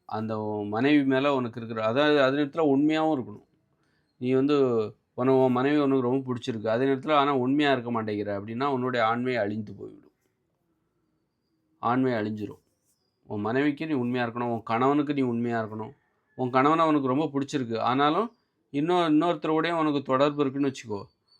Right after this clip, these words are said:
அப்போவும் உனக்குள்ள இருக்கிற பெண்மை அழிந்து போய்விடும்.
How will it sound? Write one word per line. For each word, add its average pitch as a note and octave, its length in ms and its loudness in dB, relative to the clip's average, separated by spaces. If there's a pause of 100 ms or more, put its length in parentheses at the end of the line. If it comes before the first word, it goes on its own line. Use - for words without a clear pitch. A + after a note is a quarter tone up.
(280)
அப்போவும் D#3 460 0
உனக்குள்ள C#3+ 300 0
இருக்கிற C3 280 0
பெண்மை C3+ 500 2
அழிந்து A#2+ 380 0
போய்விடும். G2 380 -6